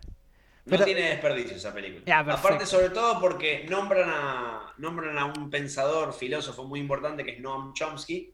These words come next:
Speaker 2: Ya, perfecto.
Speaker 1: que también es muy buena película,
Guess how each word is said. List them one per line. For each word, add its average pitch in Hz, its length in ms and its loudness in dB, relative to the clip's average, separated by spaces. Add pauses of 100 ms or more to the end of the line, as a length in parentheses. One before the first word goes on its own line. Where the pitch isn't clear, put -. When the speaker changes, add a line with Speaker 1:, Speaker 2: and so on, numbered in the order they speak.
(200)
Speaker 2:
Ya, 185 180 2
perfecto. 202 440 -2
Speaker 1:
que 285 40 -2
también 135 680 0 (500)
es 123 320 -4 (340)
muy 185 260 0
buena 139 200 2
película, 95 320 -8